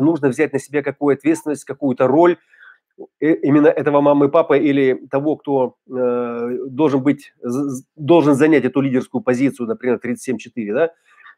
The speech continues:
э, в, лидер примером, да. То есть очень неохотно, да, очень неохотно, э, потому что, ну, на самом деле это, с одной стороны, есть ощущение, что,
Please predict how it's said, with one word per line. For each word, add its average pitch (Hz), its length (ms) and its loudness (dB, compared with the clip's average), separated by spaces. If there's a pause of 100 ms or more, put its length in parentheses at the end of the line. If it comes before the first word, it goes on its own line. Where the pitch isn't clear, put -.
(100)
э, 123 140 4
в, 117 240 2
лидер 131 320 2
примером, 123 500 0
да. 165 160 0
То - 380 -12
есть 202 140 0
очень 233 360 4
неохотно, 208 640 2 (180)
да, 185 200 0
очень 170 280 0
неохотно, 220 640 2 (360)
э, 147 200 0
потому 156 360 0
что, 175 200 0
ну, 175 200 2 (100)
на 127 60 -8
самом 156 300 -4
деле 196 260 0
это, 120 640 -2 (400)
с - 100 -12
одной 165 240 4
стороны, 156 300 2
есть 139 540 2
ощущение, 131 760 -4
что, 117 760 -6